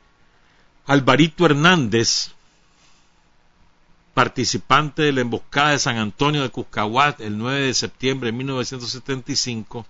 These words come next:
era, este, Alvarito murió con Cristóbal Vanega, que también es fundador del Frente Norte. Cristóbal Vanega era el jefe de la sexta región militar del ejército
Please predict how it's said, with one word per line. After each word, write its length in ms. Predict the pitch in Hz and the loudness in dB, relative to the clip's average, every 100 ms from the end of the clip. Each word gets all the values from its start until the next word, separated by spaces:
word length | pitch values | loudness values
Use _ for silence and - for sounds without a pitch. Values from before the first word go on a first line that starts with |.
| - _ _ _ _ _ _ _ _ _ - - 110 | -20 _ _ _ _ _ _ _ _ _ -20 -16 -6
era, 240 | 107 - 52 | -6 -6 -10
este, 760 | 101 - - 107 95 90 82 82 80 - _ _ _ _ _ _ _ _ _ _ _ | -12 -12 -12 -6 -6 -6 -10 -16 -20 -20 _ _ _ _ _ _ _ _ _ _ _
Alvarito 560 | 107 120 135 127 117 139 | -10 -2 0 0 -2 -4
murió 560 | 120 107 101 120 127 127 - - _ _ _ _ _ - | -2 -2 0 0 -2 -6 -18 -20 _ _ _ _ _ -14
con 200 | - 120 | -6 -6
Cristóbal 580 | 95 107 90 123 131 135 | -4 -8 -6 -2 0 0
Vanega, 480 | 110 101 131 127 95 | 0 0 0 0 -2
que 120 | - | -6
también 340 | - 101 117 131 | -4 -4 -4 -4
es 60 | |
fundador 340 | 127 110 110 123 | -6 -6 -6 -4
del 120 | 110 | -6
Frente 400 | 113 120 113 113 | -6 -10 -8 -8
Norte. 480 | 117 135 - 95 85 90 _ _ _ _ | -6 -6 -10 -14 -18 -20 _ _ _ _
Cristóbal 380 | 101 - 127 151 | -10 -4 0 0
Vanega 380 | 135 123 135 139 | 0 -2 -2 -4
era 80 | 131 | -4
el 100 | 107 | -4
jefe 280 | 131 - | -6 -6
de 60 | 127 | -6
la 340 | 110 90 76 - - _ _ _ - | -4 -6 -8 -16 -20 _ _ _ -10
sexta 400 | - 120 - 123 | -6 -6 -2 -2
región 360 | 110 98 117 | -2 -2 -4
militar 460 | 127 107 - 113 117 | -4 -8 -6 -6 -4
del 160 | 120 | -6
ejército 720 | 107 107 120 - 113 - 117 | -6 -6 -6 -6 -10 -10 -10